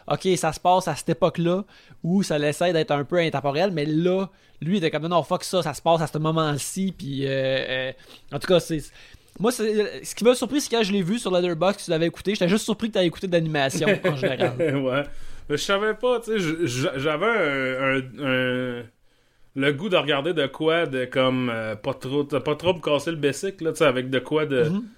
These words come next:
Speaker 2: Parce que comme on en parlé toutes les semaines, là, j'ai, j'ai pas encore retrouvé mon groove, là. Quoi que je, je pense que je l'ai, là, le groove, là. Ça semble être
Speaker 1: Mhm.
Speaker 2: revenu, là, mais, euh, fait que, tu sais, j'étais comme, si je, si je vais sur Criterion puis je me mets à Bergman, je vais, je regarderai pas de film pendant deux semaines, tu sais. Fait que, <laughs> il faut que,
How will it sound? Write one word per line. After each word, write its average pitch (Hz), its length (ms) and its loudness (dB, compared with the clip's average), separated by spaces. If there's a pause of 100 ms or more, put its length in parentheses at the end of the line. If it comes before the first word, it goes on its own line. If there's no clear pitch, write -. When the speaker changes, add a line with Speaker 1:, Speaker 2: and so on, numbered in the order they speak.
(380)
Speaker 2:
Parce 131 160 -6
que 151 60 2
comme 147 260 2
on 135 180 0
en 135 80 0
parlé 139 280 2
toutes 151 120 -6
les 131 120 0
semaines, 151 340 0
là, 143 120 2
j'ai, 117 420 -2
j'ai 113 340 -8
pas 131 160 -6
encore 156 320 2
retrouvé 139 300 0
mon 143 240 0
groove, 156 340 0
là. 165 80 0
Quoi 247 180 -2
que 165 60 -4
je, 139 260 0
je - 80 -14
pense 175 220 0
que 135 140 -2
je 123 100 0
l'ai, 131 280 2
là, 120 120 0
le 117 60 -4
groove, 120 340 -4
là. 117 100 -8
Ça 113 180 -10
semble 151 260 0
être 160 120 2
Speaker 1:
Mhm. 117 120 -6
Speaker 2:
revenu, 139 280 -4
là, 160 120 -4
mais, 135 180 -4 (640)
euh, 110 320 2 (480)
fait 139 80 2
que, 127 40 6
tu 123 40 -6
sais, 175 120 0
j'étais 151 180 -2
comme, 160 180 0
si 214 320 -2
je, 147 220 -2
si 277 240 -2
je 156 80 -2
vais 196 80 2
sur 160 200 -4
Criterion 151 520 -2
puis 139 100 -4
je 127 80 -4
me 131 140 2
mets 143 100 2
à 151 80 0
Bergman, 135 600 0
je 113 100 -8
vais, 123 240 2
je 117 60 -2
regarderai 135 400 0
pas 156 100 2
de 147 60 -2
film 160 200 0
pendant 123 300 0
deux 131 160 0
semaines, 117 420 -8
tu 131 120 -6
sais. 131 80 -4
Fait 113 240 -10
que, - 180 -4
<laughs> 143 80 0
il 139 60 -10
faut 175 220 -2
que, 135 280 0